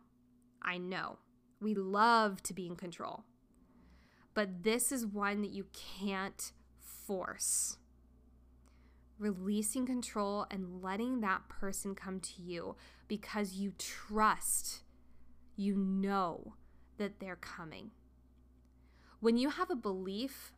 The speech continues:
of knowing that person's coming for me, I know that they're on their way. They tend to come a little bit faster than if you're like,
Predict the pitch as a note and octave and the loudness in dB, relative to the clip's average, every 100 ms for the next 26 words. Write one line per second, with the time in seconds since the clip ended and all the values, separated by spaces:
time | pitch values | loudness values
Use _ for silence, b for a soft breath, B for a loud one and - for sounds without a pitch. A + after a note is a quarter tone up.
0 | - A3 G3+ G3 F3+ F#3 F3+ - F#3+ G#3+ | -6 -2 0 0 0 -2 -6 -8 -2 -2
1 | C#4 D#4+ D#4+ C4+ G#3+ G3 F3 - - - | 0 -2 -2 -2 0 -2 -2 -6 -10 -8
2 | A#3+ - - G#3+ A#3+ A3+ G#3 G3 G#3 G#3+ | -10 -12 -4 0 4 6 6 6 6 4
3 | G3+ F#3+ F#3+ - F3+ F3+ F3 - - - | 4 0 -4 -2 -2 -2 -8 -8 -8 -8
4 | - - - - - - - b b - | -12 -18 -20 -20 -20 -20 -20 b b 4
5 | F#4 A4 - A4 A4 - F4 F4 D4 D#4 | 4 4 4 4 4 6 6 6 6 4
6 | A#3+ - D4 E4+ - G#3+ F#3 F#3+ F#3+ G3 | 4 6 8 8 4 0 0 0 -2 -2
7 | F#3 E3+ | -2 -2